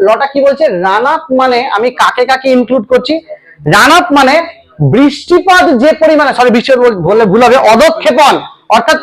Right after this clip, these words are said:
প্রিসিপিটেশন যে পরিমাণে হচ্ছে, সেই প্রিসিপিটেশনের তো সমস্তটা রান আপ হচ্ছে না। কতটা রান আপ হচ্ছে? প্রিসিপিটেশন থেকে I plus ইটি plus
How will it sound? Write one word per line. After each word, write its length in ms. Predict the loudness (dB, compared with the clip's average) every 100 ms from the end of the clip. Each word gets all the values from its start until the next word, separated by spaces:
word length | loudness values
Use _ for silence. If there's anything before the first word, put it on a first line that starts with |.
| -2
প্রিসিপিটেশন 800 | -2 0 0 2 2 0 2 0 2
যে 80 | 0 0
পরিমাণে 300 | 0 0 2 0
হচ্ছে, 260 | 0 -2 -2 -2 -10 -20 _ -6
সেই 160 | 0 0 2
প্রিসিপিটেশনের 920 | 0 2 2 2 2 2 0 0 0 -2 0
তো 60 | 0 0
সমস্তটা 460 | -2 -2 -2 -2 2
রান 160 | 2 0
আপ 60 | -2
হচ্ছে 180 | 0 0
না। 60 | 2 0 -8 _ _ _ _ _ _ -2
কতটা 280 | -2 0 0
রান 120 | 2 2
আপ 60 | 0
হচ্ছে? 160 | -2 -4
প্রিসিপিটেশন 600 | -4 -2 -2 0 0 0 2
থেকে 200 | 2 2 2 0 -4 -18 _ _ _ _ _ _ _ _ _ 0 2
I 40 | 2 0 -6 -6
plus 280 | 0 2 2 -2 -6 0 0
ইটি 240 | 2 2 2 0 -16 _ _ _ _
plus 240 | 2 2